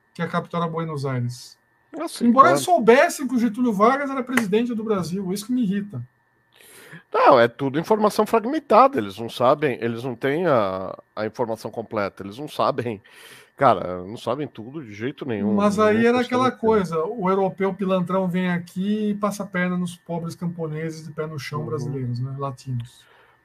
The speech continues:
Speaker 2: É,
Speaker 1: Aí
Speaker 2: aquela
Speaker 1: você
Speaker 2: coisa.
Speaker 1: teve, é,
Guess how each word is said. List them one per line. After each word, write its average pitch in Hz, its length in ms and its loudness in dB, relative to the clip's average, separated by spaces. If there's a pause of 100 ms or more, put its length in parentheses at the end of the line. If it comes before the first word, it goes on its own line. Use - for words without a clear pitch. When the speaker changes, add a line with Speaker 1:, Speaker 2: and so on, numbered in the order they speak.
(840)
Speaker 2:
É, - 100 2
Speaker 1:
Aí 262 120 8
Speaker 2:
aquela 220 180 4
Speaker 1:
você - 160 -2
Speaker 2:
coisa. 233 140 -6
Speaker 1:
teve, 147 800 0 (220)
é, 135 880 -2